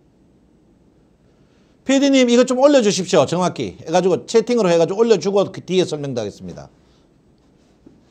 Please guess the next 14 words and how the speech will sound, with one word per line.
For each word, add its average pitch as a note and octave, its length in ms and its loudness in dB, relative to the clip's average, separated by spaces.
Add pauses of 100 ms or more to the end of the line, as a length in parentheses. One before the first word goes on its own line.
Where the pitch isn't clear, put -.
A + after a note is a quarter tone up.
(2000)
그러니까 B3 380 2
풋, - 460 8
콜, D#4+ 540 8 (240)
옵션 C#4+ 720 8
매수는 C4 720 6
상승하면 C4+ 600 0
먹고, C3+ 520 -4 (640)
콜 F4+ 340 10
옵션 C4+ 480 6
매도는 A3 680 6 (200)
매도에 A#3+ 420 8
먹-, - 560 -2
빠져야 D#4+ 380 6
먹고, C3+ 540 -2